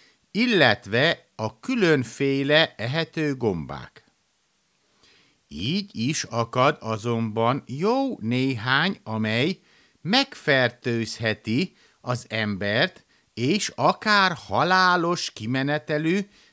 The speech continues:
betegséget is okozhat. A gombák leginkább a test meleg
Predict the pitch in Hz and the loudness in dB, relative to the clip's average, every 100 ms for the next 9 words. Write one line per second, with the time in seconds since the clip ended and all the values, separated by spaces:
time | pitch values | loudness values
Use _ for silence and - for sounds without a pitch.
0 | _ 110 135 165 160 - - 165 165 170 | _ -2 0 0 0 -2 -2 -2 0 0
1 | 175 - 175 - 196 - 95 - - 64 | 0 -6 -8 -2 -2 0 -4 -6 -14 -18
2 | _ _ _ _ _ _ _ _ _ _ | _ _ _ _ _ _ _ _ _ _
3 | _ _ _ _ _ _ _ - 120 107 | _ _ _ _ _ _ _ -8 -4 0
4 | 123 127 98 104 110 165 - - 185 262 | 2 2 2 2 4 2 -2 -8 -2 -2
5 | 165 131 107 120 107 120 151 - _ 110 | 0 -2 -2 0 2 4 2 -2 _ -12
6 | 110 170 151 170 - - - 127 170 180 | -4 0 2 2 -2 -10 -8 0 2 4
7 | 120 120 156 | 4 2 0